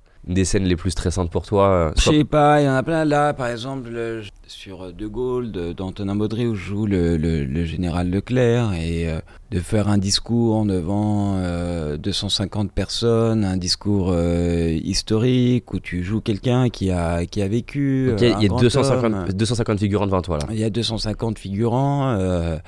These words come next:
Speaker 2: et c'est un grand discours, donc tu te dis, euh,
Speaker 1: Ouais, c'est pas juste le dire, c'est l'émotion qui, qui
Speaker 2: Mais bien sûr, voilà, c'est que tu dis, « Faut qu'ils y croient, en fait. Faut qu'ils y croient, faut quand ils, ils m'écoutent, euh,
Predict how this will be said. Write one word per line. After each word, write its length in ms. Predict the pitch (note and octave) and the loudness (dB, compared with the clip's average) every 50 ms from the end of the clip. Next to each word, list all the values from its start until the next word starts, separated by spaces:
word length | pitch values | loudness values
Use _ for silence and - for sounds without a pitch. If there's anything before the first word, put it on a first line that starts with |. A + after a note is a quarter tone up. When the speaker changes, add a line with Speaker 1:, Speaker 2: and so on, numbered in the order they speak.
| - - - - | -16 -20 -18 -12
Speaker 2:
et 140 | - D#2 F2+ | -8 -4 -2
c'est 220 | E2+ - - D#3 | 0 2 2 4
un 120 | D#3+ C3+ A#2+ | 4 2 2
grand 160 | G#2 G#2 G#2+ | 0 0 0
discours, 460 | A2+ C3 C3+ A#2 - - E3 D#3+ D3 | 0 -2 -4 -4 -2 0 0 0 2
donc 160 | A#2+ A2+ G2 - - | 0 -2 -4 -6 -6
tu 100 | - G#2+ | -6 -4
te 60 | G#2+ | -4
dis, 360 | G#2 G2+ A2 B2 B2+ B2 A#2+ A2+ | -2 -2 0 0 2 2 2 2
euh, 680 | G#2 G2 G2 F#2 F#2 F#2 F#2 F2+ F2 F2 F2 E2+ F2 F2 - - E2 - - - - | 2 0 0 -2 -2 -2 -2 -2 -4 -4 -4 -6 -6 -8 -10 -12 -16 -18 -20 -8 -2
Speaker 1:
Ouais, 60 | - - | -2 0
c'est 140 | - F#2+ | 0 4
pas 100 | F2 G#2 | 4 4
juste 280 | G2+ F#2 A2+ - - - | 6 6 4 2 2 2
le 100 | G2 F#2+ | 2 2
dire, 240 | G#2 B2+ C#3 A2+ - | 4 4 4 4 4
c'est 120 | - F#2 | 4 4
l'émotion 460 | E2 E2+ F2 F#2 F#2 E2+ - - G2+ | 4 4 4 4 2 2 2 0 -2
qui, 260 | F2+ - - F#2 E2 C#2 | -2 -2 -4 -6 -4 -4
qui 120 | C#2+ - | -4 -4
Speaker 2:
Mais 200 | G#2 G2 G2+ - - - - | -4 -4 -4 -4 -6 -8 -8
bien 300 | G#2 G2 A#2+ B2+ C3 B2+ | -2 2 4 4 4 4
sûr, 400 | - - - D#3+ D3+ C#3+ C3 A2 | 2 2 4 4 4 4 4 2
voilà, 360 | A2 B2 C#3 D3 D3+ D3+ C3 | 2 2 2 2 2 2 0
c'est 140 | - - G#2+ | 0 -2 -6
que 60 | - | -6
tu 80 | - G#2+ | -4 -4
dis, « 120 | A#2 A#2+ | -4 -4
Faut 160 | G#2+ - A2 | -2 -4 -6
qu'ils 260 | F#2+ - A#2 G#2+ A2+ | -4 -2 -2 0 0
y 40 | B2+ | -2
croient, 300 | A2+ - - B2+ B2 C3+ | -2 -2 0 0 2 2
en 100 | A#2+ G2+ | 2 0
fait. 400 | E2 - - F2 E2 - - - - | -2 -2 -6 -6 -6 -8 -14 -20 -16
Faut 160 | - - C#3 C3+ | -6 -4 -4 -2
qu'ils 240 | - A#2+ G#2+ A2+ | -2 -4 -4 -2
y 60 | A#2+ - | -4 -4
croient, 260 | - - B2+ B2+ B2 | -4 -2 0 0 0
faut 140 | G#2 - - - | -2 -4 -10 -8
quand 140 | - A2 G#2+ | -4 -2 0
ils, 560 | A2 G#2+ G#2+ G#2+ G2+ G2+ F#2+ F2 D#2+ F#2 G#2+ | 2 2 2 2 0 0 -2 -2 -2 -2 -2
ils 60 | G#2 | -2
m'écoutent, 580 | G#2 G2+ G2+ - - - C3+ C#3 C3+ - - - | -2 -4 -6 -8 -4 -2 0 0 0 0 -2 -2
euh, 640 | G#2+ F#2+ F#2+ F2+ F#2 F#2+ G2 F#2 F#2 F2+ F2 F#2 F2+ | 0 2 2 2 2 2 2 2 2 2 2 2 2